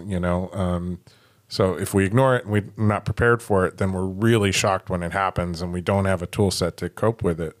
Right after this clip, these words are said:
But I think the awareness is really important in helping us deal with it. Maybe we save a family member's life who unfortunately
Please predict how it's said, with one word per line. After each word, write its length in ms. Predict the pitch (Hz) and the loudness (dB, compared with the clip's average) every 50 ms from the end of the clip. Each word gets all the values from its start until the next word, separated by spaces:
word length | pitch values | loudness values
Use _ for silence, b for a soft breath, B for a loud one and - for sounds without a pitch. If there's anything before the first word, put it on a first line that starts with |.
| b b b b b b b b b b b b | b b b b b b b b b b b b
But 100 | - - 90 | 0 0 0
I 80 | 87 | 2
think 240 | 85 90 90 87 - | 2 0 -4 -4 -4
the 140 | - 98 98 | -2 0 2
awareness 580 | 95 90 92 95 95 101 104 104 98 - - | 4 4 4 4 4 4 2 2 0 0 -2
is 120 | 90 82 82 | -6 -6 -2
really 280 | 85 90 90 90 90 | 0 2 2 2 2
important 420 | 90 92 92 - 147 156 143 117 90 | 0 -2 0 0 0 0 0 -2 -4
in 120 | 87 82 | -6 -6
helping 360 | 80 - 85 85 - 92 87 | -6 -6 -4 -2 -2 -2 -2
us 140 | 87 87 - | -4 -8 -10
deal 240 | - - 92 95 98 | -6 -2 0 2 4
with 140 | 98 90 90 | 4 2 2
it. 140 | 92 92 B B B B B B B B B B - | 0 -4 B B B B B B B B B B -8
Maybe 340 | 104 87 85 85 87 90 | -2 0 0 2 2 2
we 140 | 90 90 90 | 2 0 0
save 260 | - - 101 95 92 | 0 2 2 2 0
a 80 | 85 87 | 0 -4
family 400 | - - - 90 90 87 90 87 | -6 -2 0 0 0 2 2 0
member's 340 | 87 87 87 82 82 85 80 | 2 0 0 0 -2 -2 0
life 380 | 82 90 90 90 82 - - - | 0 2 2 0 0 -4 -8 -8
who 280 | - 98 87 82 - - | -6 -4 -4 -4 -4 -4
unfortunately 1080 | - 92 85 85 - - 87 85 87 - - 90 90 - - 92 92 85 82 82 87 | -4 -4 -4 -4 -4 -2 -2 -2 -2 -2 -8 -10 -10 -8 -6 -6 -6 -6 -6 -8 -8